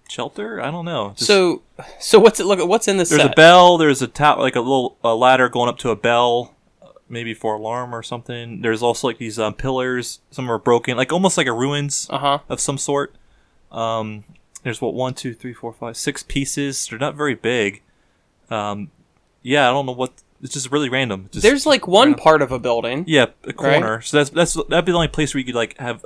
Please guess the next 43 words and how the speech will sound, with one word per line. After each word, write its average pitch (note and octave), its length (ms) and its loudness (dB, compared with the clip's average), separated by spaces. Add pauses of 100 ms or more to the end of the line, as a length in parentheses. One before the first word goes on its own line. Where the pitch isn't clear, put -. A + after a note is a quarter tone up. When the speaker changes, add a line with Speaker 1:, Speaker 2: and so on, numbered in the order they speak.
Speaker 1:
a, A#2+ 320 -6 (100)
a A#2 80 -8
line A#2 220 -4
of G2+ 80 -10
sight. G2+ 300 -6 (160)
Speaker 2:
Yeah. D#3 240 4 (180)
Speaker 1:
And A2 160 -12
everything A#2+ 300 -6
else A#2 200 -4
is G2+ 100 -12
exposed. G2 580 -8 (160)
Speaker 2:
So G3 440 4
how A#3+ 160 4
much E4+ 220 4
would A3 180 -2
you G3+ 400 -2
think F#3+ 400 2
you F3 100 -2
would D#3 120 0
pay D3+ 180 2
for B2+ 140 -6
this? A#2+ 140 -4
How A#3 100 4
much D4 220 4
would G#3 120 -4
you, F#3 120 4
if - 200 -2
you B3+ 100 0
wanted G3+ 300 2
this, B2+ 220 -2
how G#3 140 4
much A#3+ 220 -2
would F#3 140 -6
you F3 100 -4
say F3+ 140 2
is D#3 80 2
a C#3+ 80 2
good D3 240 0
price C3 300 -2
for D3 60 2
it? C3+ 40 4
Speaker 1:
Fifteen A2 260 -4
dollars. G2 520 -10